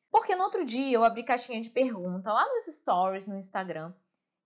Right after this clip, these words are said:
e uma pessoa me perguntou assim: "Laila, como é que você faz quando você recebe um material pra traduzir e esse material vai contra certas coisas que você pensa?"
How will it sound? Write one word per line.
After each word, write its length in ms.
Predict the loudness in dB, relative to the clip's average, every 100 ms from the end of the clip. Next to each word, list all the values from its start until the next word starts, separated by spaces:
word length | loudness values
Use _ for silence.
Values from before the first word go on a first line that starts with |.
| _
e 200 | 2 4
uma 200 | 4 4
pessoa 280 | 4 2 0
me 140 | -2
perguntou 340 | -2 -2 -2 -2
assim: 300 | -2 -4 -4
"Laila, 460 | -2 0 0 -4
como 160 | -4 -4
é 40 |
que 100 | -4
você 220 | -2 -2 -2
faz 640 | 0 2 2 0 -6 -8
quando 240 | -6 -4
você 240 | -4 -4 -4
recebe 400 | -6 -4 -6 -6
um 60 |
material 640 | -6 -6 -6 -4 0 2 2
pra 160 | -2
traduzir 640 | -6 -6 -6 -10 -10 -12 -14 _ _ _ _ _ _
e 140 | 0
esse 280 | 4 4 2
material 520 | -2 -2 0 4 6
vai 200 | 6 2
contra 960 | 2 0 2 0 0 2 6 6 6 4
certas 320 | 2 -2 -2
coisas 300 | -2 -2 -2
que 80 | -8
você 260 | -6 -4 -4
pensa?" 520 | -4 -10 -10 -14 -14